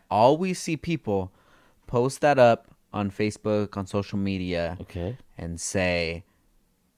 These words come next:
Speaker 1: "Give me five million dollars and I'll tell you different." No, you won't. Because once you get everything that you want,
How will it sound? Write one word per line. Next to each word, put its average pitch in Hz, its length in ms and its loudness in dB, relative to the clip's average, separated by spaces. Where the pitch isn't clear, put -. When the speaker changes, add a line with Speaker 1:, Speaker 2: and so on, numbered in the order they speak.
Speaker 1:
"Give 110 200 -2
me 107 280 2
five 107 500 2
million 107 520 0
dollars 107 720 4
and 101 180 -6
I'll 98 140 0
tell 101 260 -4
you 92 160 -6
different." 92 500 -4
No, 95 320 -2
you 165 180 -6
won't. 151 520 -8
Because 90 400 -6
once 104 580 -2
you 233 100 -2
get 143 400 0
everything 175 800 0
that - 200 -4
you 180 80 -2
want, 127 380 0